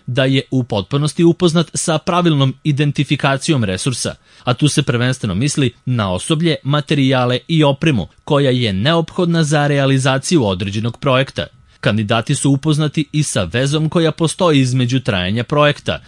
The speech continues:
rada na projektu i resursa koji su neophodni za njegovu realizaciju, te im je sasvim jasno da bilo koja promena u okviru jednog od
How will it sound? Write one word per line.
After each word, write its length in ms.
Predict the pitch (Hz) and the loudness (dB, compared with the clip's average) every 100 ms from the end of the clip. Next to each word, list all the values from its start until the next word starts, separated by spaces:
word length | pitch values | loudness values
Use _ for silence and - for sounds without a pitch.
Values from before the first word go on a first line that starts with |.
| - - | -14 -2
rada 360 | 127 127 123 | 2 2 2
na 120 | 101 82 | -2 -2
projektu 480 | 131 143 147 - | -2 -2 -2 2
i 100 | 160 | 2
resursa 540 | 151 151 - 160 160 113 - _ | 2 2 0 0 0 -2 -6 _
koji 200 | 160 156 | 0 2
su 200 | - 135 | 2 0
neophodni 680 | 104 151 160 - 175 170 156 | 0 0 -2 -2 -2 0 0
za 180 | 143 151 | 0 0
njegovu 540 | 139 151 147 147 147 | 0 0 0 2 2
realizaciju, 760 | 143 139 143 135 127 - 117 - _ _ | 2 2 2 2 0 0 -2 -4 _ _
te 160 | 127 127 | 0 2
im 120 | 131 | 0
je 160 | 123 | 0
sasvim 540 | - 170 156 - 127 98 | -2 0 0 0 0 0
jasno 400 | 131 151 - 165 | -2 -2 0 0
da 220 | 135 104 | 2 0
bilo 320 | 92 165 196 160 | 0 0 0 0
koja 280 | 175 160 | 0 0
promena 480 | 120 127 127 151 143 | 0 0 0 2 0
u 180 | 92 113 | 0 0
okviru 280 | 127 135 120 | 0 0 0
jednog 480 | 110 147 139 95 85 | 2 0 2 -2 -6
od 140 | 85 | -8